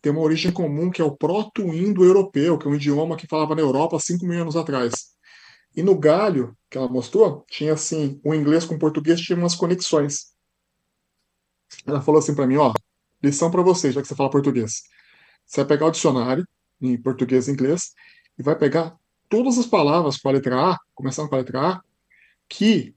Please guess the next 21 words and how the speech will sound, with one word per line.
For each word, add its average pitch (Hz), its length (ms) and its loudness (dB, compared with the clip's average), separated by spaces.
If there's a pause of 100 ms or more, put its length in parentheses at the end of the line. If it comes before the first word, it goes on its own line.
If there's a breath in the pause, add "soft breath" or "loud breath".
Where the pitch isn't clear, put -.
(400)
é, 135 880 0
são - 160 -2
cognatos, 165 760 0 (720)
né? 139 340 -4
Que 131 600 2
você, 143 500 0 (320)
lendo 165 420 4
em 165 80 0
inglês, 143 520 -2 (100)
ou 170 240 0
tá 165 100 0
igual, 143 520 0 (360)
ou 160 460 -2 (320)
bem 165 240 -2
próximo, 220 800 -4
e 156 40 -6
que 143 120 -10
você 170 240 2
fala 175 160 -2
assim, 190 100 -6
'Ah, 131 160 -4